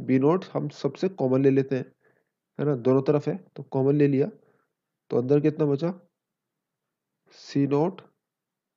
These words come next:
डी नॉट, ई नॉट प्लस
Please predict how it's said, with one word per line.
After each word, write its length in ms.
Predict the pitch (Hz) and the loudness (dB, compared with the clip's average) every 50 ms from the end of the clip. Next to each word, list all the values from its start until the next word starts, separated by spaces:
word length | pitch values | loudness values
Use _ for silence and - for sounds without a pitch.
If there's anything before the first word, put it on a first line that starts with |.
| _ _ _ _ _ _ _ _ _ _ _ _ _ _ _ _ _ _ _ _ _ _ _ _ _ _ - | _ _ _ _ _ _ _ _ _ _ _ _ _ _ _ _ _ _ _ _ _ _ _ _ _ _ -16
डी 220 | 117 113 127 131 131 | -8 -2 -2 0 2
नॉट, 340 | 139 147 156 190 190 - - _ _ _ _ _ _ _ _ _ _ _ _ _ _ _ _ _ _ _ _ _ _ _ _ _ _ _ _ _ _ _ _ _ _ _ _ _ _ _ _ _ _ _ _ _ _ _ _ _ _ _ _ _ _ _ _ _ _ _ _ _ _ _ _ _ _ _ _ _ _ _ _ - | 2 0 0 -2 -4 -10 -16 _ _ _ _ _ _ _ _ _ _ _ _ _ _ _ _ _ _ _ _ _ _ _ _ _ _ _ _ _ _ _ _ _ _ _ _ _ _ _ _ _ _ _ _ _ _ _ _ _ _ _ _ _ _ _ _ _ _ _ _ _ _ _ _ _ _ _ _ _ _ _ _ -4
ई 160 | - 131 135 | -2 -2 0
नॉट 360 | 127 131 131 143 160 170 - - _ _ _ _ _ _ _ _ _ _ _ _ _ _ _ _ _ _ _ _ _ _ _ _ _ _ _ _ _ _ _ _ _ _ _ | 0 -2 -4 -4 -6 -6 -10 -16 _ _ _ _ _ _ _ _ _ _ _ _ _ _ _ _ _ _ _ _ _ _ _ _ _ _ _ _ _ _ _ _ _ _ _
प्लस 520 | - 135 147 180 190 190 - - - - | -4 -2 -2 -2 -4 -6 -12 -20 -20 -20